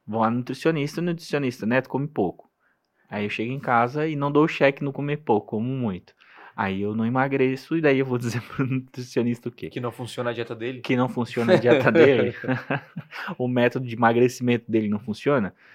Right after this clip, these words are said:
Speaker 1: Não, eu, eu preciso entender, até eu tô com um nutricionista, por isso que eu tô falando nisso, né?
Speaker 2: Sim.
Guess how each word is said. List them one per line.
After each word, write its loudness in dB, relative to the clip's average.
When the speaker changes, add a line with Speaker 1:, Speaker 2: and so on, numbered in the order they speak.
Speaker 1:
Não, 2
eu, 4
eu 2
preciso -6
entender, 2
até 2
eu 0
tô -6
com -8
um -4
nutricionista, -6
por -12
isso -16
que -10
eu -6
tô -10
falando -10
nisso, -8
né? 0
Speaker 2:
Sim. 2